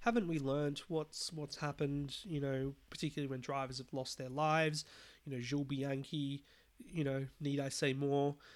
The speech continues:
Um, and then also, you know, Spa twenty twenty-one as well and, <laughs> and whatnot when it comes to rain-affected races. So it's just like, really, you've just gotta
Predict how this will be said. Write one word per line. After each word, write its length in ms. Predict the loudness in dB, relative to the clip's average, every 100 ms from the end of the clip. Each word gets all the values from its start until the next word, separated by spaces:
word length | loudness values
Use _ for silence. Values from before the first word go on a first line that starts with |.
| -20 -20 -8
Um, 680 | -2 0 0 0 -2 -2 -6 -4
and 140 | 0 2
then 120 | 4
also, 520 | 2 2 0 0 2
you 460 | 2 2 0 -2 -4
know, 140 | -4
Spa 500 | -4 -4 -2 0 0
twenty 320 | -2 -4 -4 -4
twenty-one 500 | -4 -2 -2 -2 -2
as 220 | -2 0
well 380 | 0 2 2 0
and, 440 | -2 -4 -6 -8 2
<laughs> 60 |
and 180 | 4 6
whatnot 480 | 4 2 2 0 0
when 160 | -4
it 80 | -2
comes 280 | -2 -4 -4
to 180 | -4 -4 -6 -16 -14 4
rain-affected 640 | 6 6 6 2 2 -2 0
races. 480 | 0 0 -2 -4
So 460 | -4 -2 -2 -2 -2 -4
it's 220 | -6 -4
just 180 | -4 -4
like, 280 | -4 -6 -8 _ _
really, 520 | 2 4 4 4 2 -2 -10 -16 -8
you've 140 | -6
just 260 | -4 -6 -2
gotta 500 | -2 0 -2 -2 -6